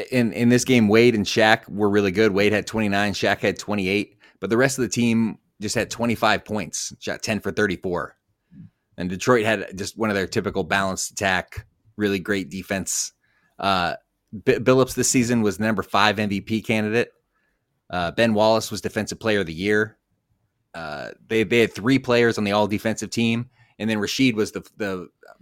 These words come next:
highest point getter out of, or vote getter of people who didn't make an all-defensive team. So they, as, as everyone remembers, this was an amazing defensive team. Uh, they jumped out to a really, really big lead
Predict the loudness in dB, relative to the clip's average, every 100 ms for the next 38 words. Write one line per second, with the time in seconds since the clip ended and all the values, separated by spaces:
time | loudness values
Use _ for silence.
0 | -10 -10 -6 -4 -4 -6 -8 -6 -4 -2
1 | -2 -2 -4 -6 -8 -10 -16 -14 -8 -6
2 | -6 -10 -2 0 2 0 -2 -2 -6 _
3 | _ _ _ -4 -4 -2 -2 -2 -4 -8
4 | -8 -8 -8 -12 -14 -14 -12 -12 -8 -2
5 | 0 0 -2 _ _ _ _ -4 -2 0
6 | 2 4 4 2 0 0 0 0 -2 -4
7 | -4 -2 -2 -2 -6 -8 -8 -10 -10 -8
8 | -8 -12 _ _ _ _ _ _ -4 0
9 | 2 0 -6 _ _ _ 0 2 4 0
10 | 2 -2 0 0 0 0 0 2 0 2
11 | 2 2 2 -2 -2 -4 -4 -8